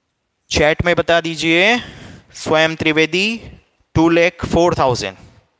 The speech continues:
चलो और किसी का क्या answer है? फिर हम calculator पे check करते हैं। कनु बोल रहा है टू लैख फ़ोर थाउजेंड, सावन बोल रहा है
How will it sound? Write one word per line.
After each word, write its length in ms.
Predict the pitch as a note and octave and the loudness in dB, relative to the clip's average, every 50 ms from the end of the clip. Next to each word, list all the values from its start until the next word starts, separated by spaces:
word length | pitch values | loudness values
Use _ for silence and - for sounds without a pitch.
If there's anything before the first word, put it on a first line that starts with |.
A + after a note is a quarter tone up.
| _ _ _ _ _ _ _ - | _ _ _ _ _ _ _ -4
चलो 240 | C3+ B2 A#2+ A2+ | -2 2 2 4
और 180 | A2+ C#3+ E3 E3+ | 2 2 0 0
किसी 280 | - D#3+ D3 - E3 D3+ | -2 -2 -2 0 0 0
का 220 | F3+ F3 F#3 G#3+ G3+ - - - - _ _ _ _ _ _ _ _ _ _ _ _ _ _ _ _ _ _ _ _ _ _ _ _ _ _ _ _ _ _ _ _ _ _ _ _ _ _ _ _ _ _ _ _ _ _ _ _ _ _ _ _ _ _ _ _ _ _ _ _ _ _ _ _ _ - - | 2 2 2 0 -2 -6 -18 -20 -20 _ _ _ _ _ _ _ _ _ _ _ _ _ _ _ _ _ _ _ _ _ _ _ _ _ _ _ _ _ _ _ _ _ _ _ _ _ _ _ _ _ _ _ _ _ _ _ _ _ _ _ _ _ _ _ _ _ _ _ _ _ _ _ _ _ -6 -2
क्या 120 | D#3 E3 | 0 0
answer 340 | E3 E3 D#3 - E3+ E3 F3 | 0 0 0 0 0 2 2
है? 60 | F3 | 2
फिर 180 | - F3 E3 E3 | 2 2 2 2
हम 160 | E3 D#3+ D#3+ | 2 0 -2
calculator 460 | - D#3+ D3 D3+ D3+ D#3+ D#3+ D#3+ D#3+ | 0 0 0 0 2 2 2 2 2
पे 120 | D3+ E3 D#3 | 2 0 -2
check 260 | - E3 D3+ - - | 0 0 -2 0 0
करते 300 | E3 D3 - - D#3 D3+ | -4 -4 0 0 2 2
हैं। 360 | D#3 E3+ F3+ - - - - - - _ _ _ _ _ _ _ _ _ - - - _ _ _ - | 2 2 0 -4 -12 -18 -20 -20 -20 _ _ _ _ _ _ _ _ _ -20 -20 -20 _ _ _ -2
कनु 240 | D3+ D#3 E3 E3+ E3 | -2 0 2 0 0
बोल 180 | D#3+ D#3+ D#3+ D#3+ | 2 0 2 2
रहा 120 | E3+ E3+ | 2 2
है 60 | E3 | 2
टू 140 | D#3+ E3 D#3+ | 2 2 2
लैख 200 | D#3+ D#3+ D#3+ - | 2 2 0 0
फ़ोर 200 | - D#3+ D#3 D3 | 0 0 0 2
थाउजेंड, 400 | - D#3 D3+ D#3 D#3 D#3+ D#3+ D#3+ | 2 0 0 2 0 -2 -2 -2
सावन 360 | - E3 D3 D3+ D#3+ D#3+ D#3+ D#3 | 0 0 2 2 2 0 0 0
बोल 160 | D#3+ D#3 D#3 | 0 2 2
रहा 140 | D#3+ D#3+ D#3+ | 2 2 2
है 320 | E3 E3+ - - - | 2 0 -4 -12 -16